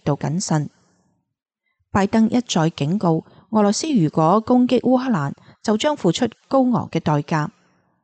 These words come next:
西方將對俄國企業同從俄羅斯得到俄國嘅北溪二號天然氣管道實施制裁。不過，拜登亦重申願意就軍備控制、透明措施同戰略穩定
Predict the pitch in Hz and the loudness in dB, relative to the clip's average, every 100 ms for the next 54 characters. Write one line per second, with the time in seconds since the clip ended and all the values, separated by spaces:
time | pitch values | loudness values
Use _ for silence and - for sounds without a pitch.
0 | _ _ _ _ - 220 226 220 220 254 | _ _ _ _ -2 0 2 2 2 0
1 | 254 196 170 135 - 170 - 160 165 151 | 0 0 0 0 0 -2 0 -2 -2 -4
2 | _ - - 202 180 202 165 165 156 - | _ -18 -4 -2 0 0 2 0 0 -2
3 | 277 285 285 180 180 214 151 - 180 180 | -2 -2 -4 0 2 2 0 0 -2 0
4 | 175 170 254 - 269 233 170 185 160 - | -2 -2 -6 -6 -4 -2 -2 0 -2 -2
5 | 247 175 165 170 - 147 180 202 151 - | -2 -2 -2 -4 -2 -2 0 0 0 -2
6 | _ - 185 - 202 - 156 139 - - | _ -6 -6 -4 -4 -2 -4 -4 -6 -8
7 | - _ _ _ _ _ _ _ _ _ | -12 _ _ _ _ _ _ _ _ _
8 | _ - 214 185 165 170 - 208 220 262 | _ -8 -4 2 2 2 0 0 0 -2
9 | 269 185 - 226 - - 226 233 - - | 0 -2 -2 -6 -6 -2 0 -2 -6 -4
10 | 214 214 240 226 185 180 277 269 170 165 | 2 4 4 2 0 0 0 0 0 0
11 | 180 175 175 165 - _ _ - 226 190 | 0 0 -2 -2 -6 _ _ 0 2 2
12 | - 240 190 - 254 - - 175 165 196 | 0 0 0 0 -2 -2 -4 -4 -2 0
13 | 185 113 151 190 202 156 | 0 0 0 0 0 -2